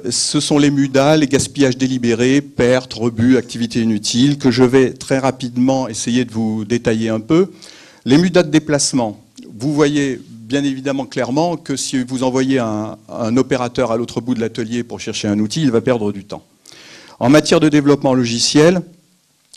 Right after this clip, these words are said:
c'est le passage d'une tâche à l'autre. Passer d'une tâche à l'autre peut occasionner beaucoup de pertes de temps, donc il faut savoir organiser, soit pour ne pas avoir à passer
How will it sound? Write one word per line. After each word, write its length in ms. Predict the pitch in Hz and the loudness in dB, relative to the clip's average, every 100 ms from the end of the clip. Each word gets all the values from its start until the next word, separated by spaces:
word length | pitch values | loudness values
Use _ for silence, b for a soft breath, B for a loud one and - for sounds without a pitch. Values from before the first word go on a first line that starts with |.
| - _ _ _ _ _ | -20 _ _ _ _ _
c'est 220 | - - 175 | -4 2 2
le 80 | |
passage 400 | 156 147 - 151 | 4 0 0 -2
d'une 180 | 139 131 | 0 -4
tâche 240 | 120 120 123 | -2 -6 -6
à 60 | |
l'autre. 300 | 101 92 - - | -10 -14 -16 -8
Passer 300 | 143 - 151 | -6 -4 -4
d'une 180 | 143 | -4
tâche 240 | 123 143 - | -2 -2 0
à 80 | 113 | 0
l'autre 340 | 113 143 - b b b b b b b _ _ _ _ _ _ _ - | 0 -2 -6 b b b b b b b _ _ _ _ _ _ _ 2
peut 200 | 165 170 | 6 6
occasionner 500 | 143 - 147 135 131 | 4 2 0 2 0
beaucoup 540 | 160 110 165 - 156 156 - | 0 2 0 0 -6 -8 -12
de 140 | 135 113 | -8 -8
pertes 300 | 110 135 - | -4 -4 -2
de 160 | 117 | -2
temps, 260 | 117 127 143 | 0 0 -2
donc 280 | 135 175 165 | 0 0 0
il 80 | 143 | -4
faut 140 | - | -2
savoir 640 | - 143 123 131 151 165 - | 0 -2 0 0 0 -2 -2
organiser, 840 | 147 156 151 143 131 123 123 151 185 b b b b b | 0 2 0 0 0 0 0 -2 -6 b b b b b
soit 460 | - - 165 160 | -8 0 2 0
pour 180 | - 135 | 0 2
ne 80 | 120 | 2
pas 240 | 117 147 | 2 2
avoir 580 | 143 127 139 135 131 104 | 2 2 2 2 0 -2
à 80 | 113 | -8
passer 600 | - 127 - 135 131 107 | -4 -2 -2 -2 -2 -4